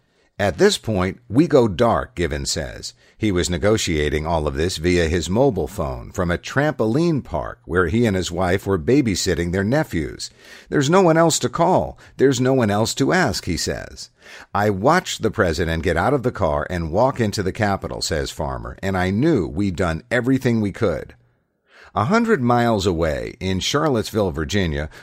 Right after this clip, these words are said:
Lira was watching too and was just as tense. Would the clerk make it in time? "It was this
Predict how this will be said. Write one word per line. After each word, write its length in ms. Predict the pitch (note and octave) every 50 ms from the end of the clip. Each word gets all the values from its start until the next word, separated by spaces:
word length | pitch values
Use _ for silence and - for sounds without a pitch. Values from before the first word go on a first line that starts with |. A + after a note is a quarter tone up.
| -
Lira 440 | - G#2+ D3+ F#3 F3+ B2+ G2 E2+ C2+
was 180 | C#2 F#2 G2+ F2+
watching 480 | E2 F2 G#2 G#2 G#2+ - - G#2+ G2+
too 420 | G2 - - D#3+ D#3 A2 E2 C#2+ - -
and 200 | F#2 G2 G2+ F#2+
was 200 | G2+ G#2 - -
just 480 | - - - E3 D#3+ A#2+ - - -
as 160 | G2+ F#2+ -
tense. 540 | - - D3 D3+ C3+ F#2 - - - - - _ _ _ _ -
Would 200 | D2+ F#2 F2+ C#2+
the 80 | D#2+
clerk 420 | - - - A#2 B2+ D3 D3+ - -
make 240 | F#2+ G#2+ B2 -
it 80 | D#3 C3+
in 140 | D3 C#3+ C#3
time? 460 | C3+ C#3 D3 D3+ D#3+ E3+ F3 F3 - _ _ _ _ _ _ _ _
"It 140 | - C#3
was 220 | B2+ D3+ D#3 C#3 G#2
this 240 | B2 C3+ B2+ -